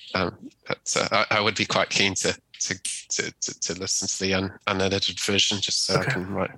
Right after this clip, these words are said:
Speaker 1: take some notes and, and,
Speaker 2: Make a
Speaker 1: uh,
Speaker 2: note of that.
Speaker 1: yeah. <laughs>
Speaker 2: Great. Cool. Well, schedule, schedule another time with me. I'd love to keep working with you. I think,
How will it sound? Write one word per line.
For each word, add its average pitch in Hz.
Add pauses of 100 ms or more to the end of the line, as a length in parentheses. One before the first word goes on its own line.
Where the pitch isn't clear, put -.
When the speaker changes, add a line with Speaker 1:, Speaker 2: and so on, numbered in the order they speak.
Speaker 1:
take 104
some 95
notes 95 (1200)
and, 110
and, 101
Speaker 2:
Make 135
a -
Speaker 1:
uh, 95
Speaker 2:
note 110
of -
that. 95 (1120)
Speaker 1:
yeah. 123 (120)
<laughs> -
Speaker 2:
Great. - (680)
Cool. 175
Well, 131 (300)
schedule, 156
schedule 151
another 156
time 151
with 147
me. 143
I'd 123
love 123
to 120
keep -
working 117
with 113
you. 113
I 110
think, -